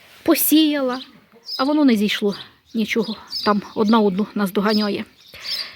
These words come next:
І город пізно пос-, пов-, виорали, і, е, суша. Поїхали, накупили.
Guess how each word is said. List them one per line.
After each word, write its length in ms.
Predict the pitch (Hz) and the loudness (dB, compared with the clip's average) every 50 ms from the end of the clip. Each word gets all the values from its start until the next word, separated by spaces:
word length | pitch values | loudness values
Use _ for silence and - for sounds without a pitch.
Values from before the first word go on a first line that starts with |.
| - - - - - 880 - - - - 855 - 762 807 - - 381 | -20 -20 -8 -2 -2 -2 -2 -2 -4 -4 -4 -2 -4 -4 -2 0 2
І 180 | 277 247 226 | 4 4 4
город 340 | 233 277 330 349 - - - | 4 4 2 2 0 -2 -4
пізно 360 | - 285 269 262 277 269 247 - - - - _ - | -2 0 0 2 2 0 -2 -4 -8 -16 -12 _ -6
пос-, 400 | 254 240 - - - - - - | -6 -4 -6 -8 -12 -12 -6 -2
пов-, 240 | 269 285 - - - - | -2 -2 -2 -4 -4 2
виорали, 540 | 208 240 285 302 285 262 240 247 254 247 - - - - - - - | 4 6 6 6 6 2 2 0 0 -2 -2 -4 -8 -14 -20 -14 -10
і, 180 | 240 254 269 285 294 - - - - - 906 - - - - - - - - 233 | -8 -6 -6 -4 -4 -4 -4 -6 -6 -10 -10 -10 -12 -16 -14 -10 -8 -6 -6 -4
е, 320 | 220 220 214 202 208 208 - - - - - - - - - - - | -4 -4 -4 -6 -6 -8 -10 -14 -20 -20 -20 -20 -20 -20 -14 -4 -2
суша. 260 | 269 247 - - - - - - - - - - - - - - - - - - - - - - - - - - - - _ _ _ _ _ - - 190 - - - - _ - _ _ - - - - - - - - - - | 0 0 0 0 -4 -4 -4 -6 -8 -10 -14 -16 -16 -14 -14 -14 -12 -10 -8 -8 -8 -10 -12 -14 -16 -18 -20 -20 -20 -20 _ _ _ _ _ -8 -6 -6 -6 -6 -10 -14 _ -20 _ _ -20 -20 -18 -16 -14 -14 -14 -16 -4 2
Поїхали, 480 | - 208 214 220 - - 196 185 185 - - - - - | 4 4 4 4 2 2 -2 -2 -2 -4 -8 -10 -8 -6
накупили. 540 | 233 277 - - - - 302 311 294 233 | -6 -6 -6 -8 -4 0 2 4 4 2